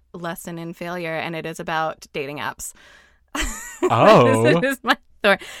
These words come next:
Speaker 1: Not really. That's dramatic. I was just tying the two
Speaker 2: Oh.
Speaker 1: together. No, my, my thorn is just dating apps in general because I don't meet anyone in real life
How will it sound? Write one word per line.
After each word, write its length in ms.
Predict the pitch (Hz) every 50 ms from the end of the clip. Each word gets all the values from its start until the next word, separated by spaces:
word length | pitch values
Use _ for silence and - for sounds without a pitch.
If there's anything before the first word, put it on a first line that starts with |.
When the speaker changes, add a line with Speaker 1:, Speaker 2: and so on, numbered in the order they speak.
| -
Speaker 1:
Not 220 | - 226 202 - -
really. 220 | 147 135 120 156
That's 220 | 151 156 - - -
dramatic. 560 | - 151 147 127 131 151 156 165 202 - -
I 180 | - 190 196
was 180 | 196 202 208 -
just 160 | 190 208 -
tying 340 | - 113 120 117 110 107 104
the 60 | 101
two 60 | 98
Speaker 2:
Oh. 40 | -
Speaker 1:
together. 380 | - - - 156 151 156 160 -
No, 180 | 208 220 214
my, 220 | 208 220 277 285 -
my 140 | - 254 269
thorn 200 | 269 330 320 339
is 120 | 349 -
just 160 | - 302 233 -
dating 240 | - 170 175 170
apps 200 | 160 151 - -
in 80 | 175 160
general 340 | 160 156 160 165 156 160 156
because 340 | 175 160 - 185 160 156 - -
I 480 | 190 180 185 185 185 196 202 214 233 - _ _ _ _ _ _ _ - 190
don't 300 | - 202 196 202 - -
meet 160 | 214 208 202 196
anyone 340 | 185 185 180 175 175 170
in 120 | 170 170 165
real 200 | 165 160 160 156
life 340 | 156 156 160 156 - -